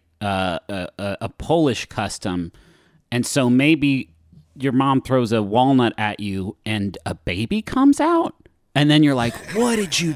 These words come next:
do? It worked."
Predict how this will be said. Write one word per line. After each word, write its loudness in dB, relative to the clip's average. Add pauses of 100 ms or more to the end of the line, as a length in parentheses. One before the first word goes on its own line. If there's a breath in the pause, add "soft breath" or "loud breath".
do? 2 (1040 soft breath)
It 0
worked." 0